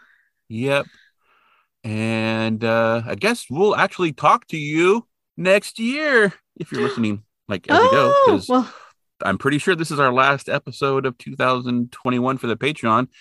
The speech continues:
Speaker 1: And then we start up on January first with something good.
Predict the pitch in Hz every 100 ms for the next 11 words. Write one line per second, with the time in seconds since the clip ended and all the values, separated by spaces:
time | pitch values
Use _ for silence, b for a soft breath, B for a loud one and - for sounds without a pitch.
0 | b b - 98 98 110 - 113 120 123
1 | 117 107 117 123 131 127 123 - 196 175
2 | 156 - - _ _ _ _ _ _ _
3 | _ _ - - - - 78 92 117 123
4 | 90 - 98